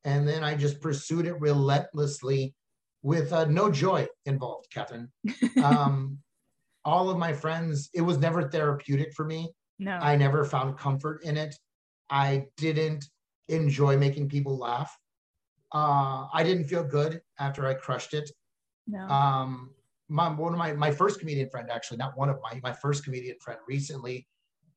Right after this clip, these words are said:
Speaker 1: uh, found out this about me. And he goes, "Then why the fuck did you do it?" I'm like, I did it so I didn't lose. Like, I started
Speaker 2: <laughs>
Speaker 1: something you keep going until you win.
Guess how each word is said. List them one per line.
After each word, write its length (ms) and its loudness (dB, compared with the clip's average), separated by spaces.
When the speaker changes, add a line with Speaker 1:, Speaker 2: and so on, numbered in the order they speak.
Speaker 1:
uh, 220 2
found 320 4
out 220 4
this 180 -2
about 320 -6
me. 260 0
And 100 0
he 60 -2
goes, 140 0
"Then 180 0
why 140 4
the 100 2
fuck 280 4
did 160 0
you 140 -2
do 280 0
it?" 160 -6
I'm 100 0
like, 120 -2
I 80 -2
did 160 0
it 80 -2
so 140 -2
I 40 0
didn't 240 -2
lose. 580 4
Like, 140 -2
I 80 6
started 400 6
Speaker 2:
<laughs> 60 6
Speaker 1:
something 440 4
you 280 4
keep 280 -2
going 320 2
until 240 -2
you 180 -2
win. 320 2